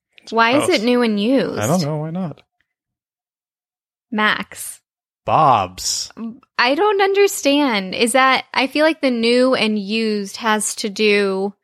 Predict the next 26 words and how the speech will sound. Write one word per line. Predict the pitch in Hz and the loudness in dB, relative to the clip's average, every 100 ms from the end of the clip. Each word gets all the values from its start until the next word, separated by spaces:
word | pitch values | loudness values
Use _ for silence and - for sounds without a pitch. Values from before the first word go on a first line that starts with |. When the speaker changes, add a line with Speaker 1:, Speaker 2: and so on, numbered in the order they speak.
| - | -4
Speaker 1:
on | 202 208 | 0 0
a | 196 | 0
Wizard | 202 208 208 | 0 0 0
of | 185 | 0
Oz | 202 214 190 175 170 - - - | 2 4 4 0 -4 -8 -10 -12
Speaker 2:
I | - 110 | -8 -6
don't, | 110 104 104 _ - | -4 -4 -8 _ -4
I | 117 104 | -2 0
don't | 98 113 101 | -2 -2 0
understand | 104 175 113 107 | 2 2 2 2
Speaker 1:
fact. | |
Speaker 2:
why | 104 | 0
they're | 104 101 | 0 -2
used. | 107 107 104 - - - _ - - | -2 -2 -2 -2 -4 -14 _ -10 -2
Speaker 1:
Okay. | 220 208 170 185 - _ _ _ _ _ _ _ _ | 0 0 0 -2 -6 _ _ _ _ _ _ _ _
Speaker 2:
And | 120 113 | -4 -2
your | 113 | 0
final | 123 113 | 2 0
pun | 113 110 | 0 0
is, | 131 185 190 - - | 2 2 0 -4 -2
"Get | 165 - | -2 2
your | 180 | 2
ducks | 131 143 - | 2 0 2
in | 147 | 2
a | 131 | 4
row." | 123 101 92 95 | 4 4 0 -6